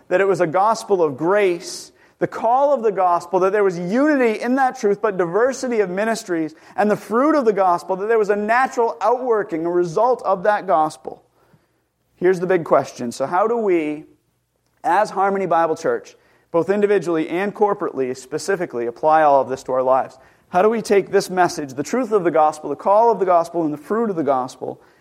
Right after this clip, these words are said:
and how do we then apply it to our lives here as believers? Well, number one, we need to remain firmly rooted in the truth of the gospel. It needs to be our foundation.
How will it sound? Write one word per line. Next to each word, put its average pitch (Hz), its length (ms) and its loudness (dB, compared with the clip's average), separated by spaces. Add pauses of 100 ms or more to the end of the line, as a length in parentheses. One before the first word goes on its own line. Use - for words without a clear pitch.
(100)
and 147 100 -6
how 175 200 0
do 226 80 0
we 220 140 -4
then 175 260 0
apply 156 460 0
it 139 260 -2 (520)
to 156 200 0
our 139 460 2 (180)
lives 123 480 0 (100)
here 127 240 -2
as 120 80 -2
believers? 107 640 -10 (1120)
Well, 135 120 -2
number 175 220 2
one, 151 300 2
we 151 100 0
need 156 160 -2
to 151 60 -4
remain 143 340 -2
firmly 165 520 -2
rooted 135 380 -2
in 120 120 -8
the 117 60 -12
truth 127 280 -12
of 110 80 -12
the 107 100 -10
gospel. 110 540 -10 (180)
It 160 140 0
needs 165 460 -2
to - 80 -14
be 143 120 0
our 131 120 -2
foundation. 147 760 -4